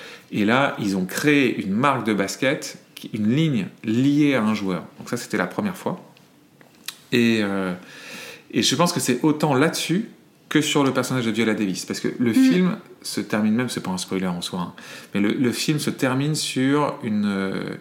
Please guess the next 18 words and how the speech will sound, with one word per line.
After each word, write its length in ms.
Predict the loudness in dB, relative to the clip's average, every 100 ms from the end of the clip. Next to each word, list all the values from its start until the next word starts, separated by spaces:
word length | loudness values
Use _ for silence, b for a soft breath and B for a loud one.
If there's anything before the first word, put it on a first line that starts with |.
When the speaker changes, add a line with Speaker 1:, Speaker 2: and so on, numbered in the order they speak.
| -8
Speaker 1:
une 100 | -6
séquence 600 | -2 -2 -2 -4 -4 -4
réelle 580 | -4 -2 0 2 0 -4 B B B B
d'un 180 | -4 -2
discours 540 | 2 0 0 2 2 2
de 160 | 0
Jordan. 460 | 2 2 2 0 -2
Je 100 | -4
sais 140 | -6
pas 100 | -4
quand 180 | -4 -4
est-ce 120 | -8 -4
qu'il 140 | -2
l'a 100 | -2
fait, 220 | -2 -4
mais 140 | -2 -4
je, 140 | -6 -14 -16 -10
euh, 200 | -8